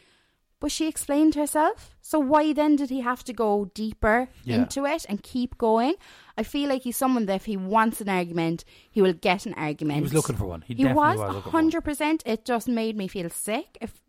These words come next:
Speaker 1: made me feel really, really
Speaker 2: It wasn't
Speaker 1: I
Speaker 2: that bad, Kate.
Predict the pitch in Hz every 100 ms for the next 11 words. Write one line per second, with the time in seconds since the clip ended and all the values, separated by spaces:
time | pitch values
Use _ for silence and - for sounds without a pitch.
0 | - 214 202 196 208 185 180 202 196 185
1 | 180 175 165 170 165 135 127 - 92 -
2 | -